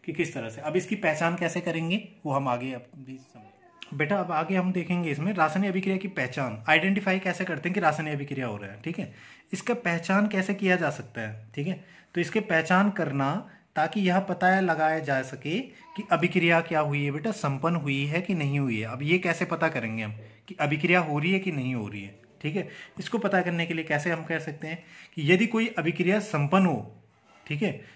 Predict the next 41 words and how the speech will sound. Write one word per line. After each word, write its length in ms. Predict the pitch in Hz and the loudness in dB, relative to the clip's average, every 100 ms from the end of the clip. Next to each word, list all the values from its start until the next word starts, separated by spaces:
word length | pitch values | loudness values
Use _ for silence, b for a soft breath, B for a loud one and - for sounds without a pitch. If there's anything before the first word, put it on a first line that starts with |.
| B - | B -2
तो 60 | |
यदि 180 | 147 175 | 0 2
कोई 160 | 196 208 | 2 0
अभिक्रिया 440 | 175 165 170 175 | 0 -2 0 0
बेटा 180 | 170 196 | 0 -2
संपन्न 400 | 196 147 135 175 | -2 -4 -2 -2
होती 320 | 147 135 139 | -2 -4 -6
है 240 | 143 185 208 B B - | -2 -2 -4 B B -16
तो 60 | |
क्या 220 | - 190 185 | -6 -2 0
क्या 180 | 220 | 0
चेंज 280 | 214 202 202 | 4 6 8
हो 60 | 151 | 6
जाते 260 | 120 113 | 0 -2
हैं। 160 | 120 117 | -6 -4
तो 80 | 147 | 0
निम्न 320 | 151 175 208 | 4 8 8
चीज़ों 340 | 202 190 185 | 6 4 4
को 120 | 185 175 | 4 2
हमने 280 | 156 165 202 - - - | 0 0 0 -2 -12 0
पहचानना 420 | 147 147 151 156 | 0 4 2 4
होता 300 | 147 107 110 | 2 0 -6
है, 120 | 101 - b b b b _ | -10 -12 b b b b _
कुछ 280 | 170 - 160 | -6 -6 -2
निम्न 340 | 143 160 190 | 0 6 6
चीज़ें 300 | 196 180 165 | 6 2 4
होती 320 | 175 147 147 | 4 2 -2
हैं 100 | 160 | -4
जिनसे 340 | 160 165 165 180 | 0 -2 0 0
हम 100 | 160 | 0
पता 260 | 156 156 | 0 2
लगा 220 | 160 147 143 | 2 4 4
सकते 280 | 139 - | 0 -6
हैं 100 | 147 | -6
कि 80 | 147 | -4
रासायनिक 800 | 135 127 123 143 143 165 185 - - | 0 0 2 0 0 0 -2 -4 -6
अभिक्रिया 480 | 139 143 131 135 | -4 -4 -2 -2
क्या 180 | 135 139 | -2 0
हो 180 | 143 139 | 0 0
रही 180 | 147 175 | -2 0
है, 320 | 175 107 | 0 -2